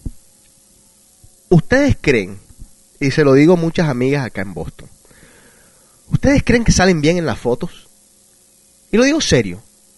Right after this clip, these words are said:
¿ustedes creen que salen bien en las fotos? ¿Ustedes creen que son fotos para publicar? Señores, las, las meten a las cuatro de la mañana, como tú dices, borrachas,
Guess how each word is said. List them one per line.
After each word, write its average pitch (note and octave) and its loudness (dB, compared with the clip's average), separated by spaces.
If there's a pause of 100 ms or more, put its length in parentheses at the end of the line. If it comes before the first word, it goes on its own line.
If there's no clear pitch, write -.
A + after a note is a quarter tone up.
¿ustedes C4+ -2
creen F#3+ -2
que D#3+ -6
salen D#3+ -2
bien C#3 -2
en C#3+ -6
las G2+ -8
fotos? - -14 (800)
¿Ustedes G#3 0
creen G3+ -2
que F3+ -6
son F3+ -4
fotos F3 -2
para C#3+ -4
publicar? G#2 -8 (2000)
Señores, A#2 -6 (200)
las, C#3+ -4 (480)
las F#3+ 2
meten A3+ 2
a G3+ 2
las E3 -2 (160)
cuatro G3+ 2
de F#3+ 4
la D#3+ 0
mañana, D3 0
como C3+ -2
tú D3 -4
dices, D3 -2
borrachas, A#2 -2